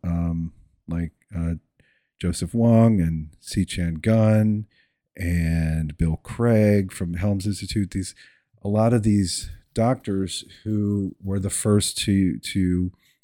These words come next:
stimulate motor points with acupuncture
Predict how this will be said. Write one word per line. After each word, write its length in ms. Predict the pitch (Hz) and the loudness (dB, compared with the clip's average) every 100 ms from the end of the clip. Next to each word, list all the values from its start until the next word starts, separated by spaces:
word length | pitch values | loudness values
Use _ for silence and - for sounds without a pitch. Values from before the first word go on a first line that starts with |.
| _ _ | _ _
stimulate 560 | - - 113 107 101 87 | -10 0 4 6 6 4
motor 280 | 95 98 113 | 4 4 2
points 720 | - 90 85 82 - - - - | 0 0 0 -2 -8 -14 -16 -4
with 340 | 92 90 - | -2 -2 -2
acupuncture 720 | - 92 - 98 87 - 85 | -4 -4 -2 -4 -4 -4 -4